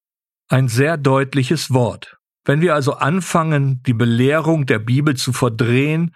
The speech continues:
ein falsches Denken oder falsche Überzeugungen mit einbringen, sind wir verflucht. Das Wort im Grundtext bedeutet, dass wir dann unter dem Bann Gottes stehen, ein sehr ernsthafter Gedanke.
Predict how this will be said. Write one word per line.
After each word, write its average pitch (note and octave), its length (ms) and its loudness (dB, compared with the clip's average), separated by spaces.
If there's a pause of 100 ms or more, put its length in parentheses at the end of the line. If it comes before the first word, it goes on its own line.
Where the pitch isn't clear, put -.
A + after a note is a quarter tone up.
(140)
ein B2 160 2
falsches C3+ 680 -2
Denken C3+ 640 0
oder C3 260 2
falsche C#3+ 400 -2
Überzeugungen A#2+ 960 0
mit G#2+ 240 -4
einbringen, C3 800 0 (160)
sind B2+ 420 0
wir B2 140 2
verflucht. A#2 800 -2 (580)
Das - 240 -4
Wort C3+ 320 0
im B2+ 120 0
Grundtext C#3+ 720 -2
bedeutet, C3 800 0 (220)
dass C3 240 0
wir B2 120 2
dann B2+ 380 0
unter C#3 320 0
dem A2+ 240 0
Bann C3 320 0
Gottes C3+ 340 0
stehen, B2+ 600 0 (280)
ein A#2+ 200 2
sehr C3 380 0
ernsthafter B2+ 800 -2
Gedanke. B2 640 -2